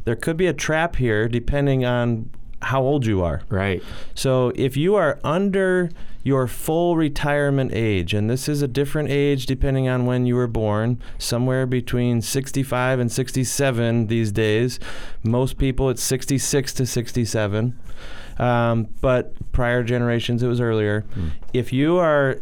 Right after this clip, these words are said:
Speaker 1: if you are under full retirement age, then you are now limited on how much you can earn in paycheck money. And that dollar amount has gone up a little bit, uh, each year. It's seventeen thousand six hundred and forty bucks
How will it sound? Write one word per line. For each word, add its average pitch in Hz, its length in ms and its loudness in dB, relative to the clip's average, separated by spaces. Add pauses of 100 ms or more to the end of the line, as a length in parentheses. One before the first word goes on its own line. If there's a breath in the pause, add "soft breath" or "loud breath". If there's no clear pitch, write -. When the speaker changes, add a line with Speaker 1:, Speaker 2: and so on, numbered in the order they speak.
(120)
Speaker 1:
if 123 160 0
you 151 140 2
are 135 200 2
under 180 540 0
full 160 300 0
retirement 160 540 0
age, 120 260 0
then 123 200 2
you 135 160 2
are 147 120 2
now 135 260 2
limited 131 600 2
on 117 120 2
how 123 220 0
much 123 380 0
you 127 100 0
can 120 200 0
earn 117 280 0
in 107 160 0
paycheck 110 500 0
money. 95 360 0 (720 loud breath)
And 117 260 0
that 127 160 0
dollar 139 260 2
amount 135 380 2
has 131 180 0
gone 120 260 0
up 135 160 0
a 151 40 2
little 131 260 2
bit, 127 340 0 (140)
uh, 117 260 2
each 123 320 -2
year. 120 360 0 (280 loud breath)
It's - 200 -4
seventeen 127 800 0
thousand 120 580 0
six 120 260 -4
hundred 123 220 0
and 113 140 -2
forty 117 220 0
bucks - 500 -2